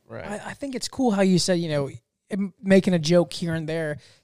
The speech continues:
Speaker 2: it's gonna, you know, make them feel better and stuff. You know, me and Nate, I think it was a couple episodes we were talking about how, you know, by just being nice to people, how, how far it will go and you have no idea.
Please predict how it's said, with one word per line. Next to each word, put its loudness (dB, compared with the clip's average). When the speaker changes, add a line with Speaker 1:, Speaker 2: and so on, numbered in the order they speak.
Speaker 2:
it's -10
gonna, -2
you 0
know, 0
make -2
them 2
feel 4
better 2
and -6
stuff. -4
You -2
know, 0
me 2
and 4
Nate, 4
I -10
think -8
it 2
was 2
a -10
couple 2
episodes 0
we 0
were -2
talking -4
about -4
how, 2
you -8
know, 2
by 2
just 0
being 6
nice 2
to -4
people, -4
how, 2
how 2
far 8
it -2
will 0
go 4
and 4
you 10
have 4
no 0
idea. -4